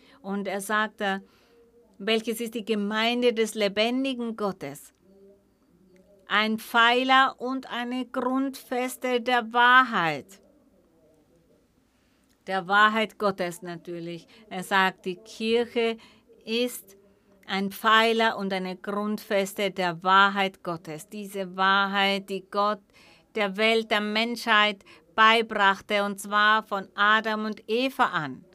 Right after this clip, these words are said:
Seither lehrt er seine Wahrheit, Vers sechzehn,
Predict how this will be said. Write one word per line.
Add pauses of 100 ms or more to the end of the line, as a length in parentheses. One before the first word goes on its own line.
(460)
Seither
lehrt
er
seine
Wahrheit,
Vers
sechzehn,